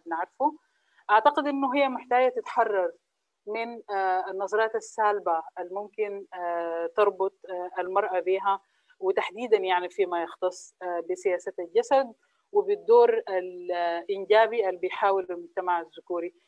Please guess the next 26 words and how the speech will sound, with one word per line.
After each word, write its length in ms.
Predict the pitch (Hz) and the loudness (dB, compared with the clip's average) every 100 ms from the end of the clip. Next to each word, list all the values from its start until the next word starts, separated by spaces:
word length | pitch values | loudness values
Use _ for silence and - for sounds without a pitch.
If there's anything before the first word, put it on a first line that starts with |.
| _ - | _ -2
يفرضه 400 | 170 202 170 165 | -2 0 -2 0
على 240 | 156 156 | -2 -4
المرأة. 380 | 156 160 - - _ _ _ _ _ - | -10 -14 -18 -20 _ _ _ _ _ -2
آم، 440 | 208 208 202 202 202 - | 6 6 6 0 -2 2
أنا 420 | 254 302 262 247 | 6 6 6 4
هكون 440 | 233 262 285 294 | 4 2 2 2
أفتكر 440 | 208 - 277 277 262 | -2 -2 -2 0 0
إنه 500 | 269 262 269 254 - | 0 6 8 6 2
كده 200 | 254 240 | 4 6
أنا 100 | 226 | 6
خلصت 480 | 233 202 196 226 - | 4 2 2 0 4
الجزء 500 | 294 269 180 196 208 | 4 4 0 -6 -8
اللي 100 | 208 | -6
كنت 240 | 220 - | -4 0
ناوية 280 | 202 202 208 | 0 2 2
أتكلم 420 | 208 - 208 196 | -2 -2 2 2
عنه. 380 | 180 185 208 311 330 _ _ - | 2 -2 0 -2 -4 _ _ -2
لكن 560 | 196 190 - 233 240 220 | 2 2 2 -4 -2 4
ده 60 | 226 | 4
يمكن 300 | 226 220 196 | 4 -2 -10
يدينا 320 | 180 208 214 | -4 -2 -2
فرصة 360 | - 214 - | -2 -4 0
أوسع 440 | 180 190 190 202 170 | 2 2 2 2 2
لل-، 380 | 170 170 175 170 165 165 160 160 - | 0 -6 -8 -6 -4 -2 -4 -6 -10
لل-، 580 | 175 180 175 170 165 160 | -10 -10 -8 -8 -8 -8
للنقاش. 640 | 175 170 160 151 151 - | -10 -10 -8 -8 -8 -14